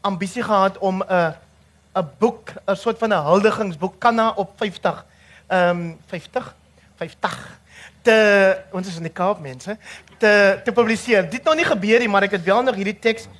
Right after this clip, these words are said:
met 'n e-pos wat ek aan, eh, of, of 'n klompie vrae wat ek ge-e-pos het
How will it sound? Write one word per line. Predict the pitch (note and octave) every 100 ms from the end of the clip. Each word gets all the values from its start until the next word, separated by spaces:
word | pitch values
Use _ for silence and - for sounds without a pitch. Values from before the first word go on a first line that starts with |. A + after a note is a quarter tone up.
| - - -
met | F#3+ G3+
'n | G#3
e-pos | B3+ C4 B3
wat | G#3 G3+
ek | G#3 G3
aan, | G3 F#3 F3+
eh, | F3+ - -
of, | F#3+
of | - G#3
'n | G3+
klompie | G3+ E3+ E3+
vrae | A3+ B3+
wat | B3 G#3
ek |
ge-e-pos | A3+ A3 F#3+ G3+
het | F#3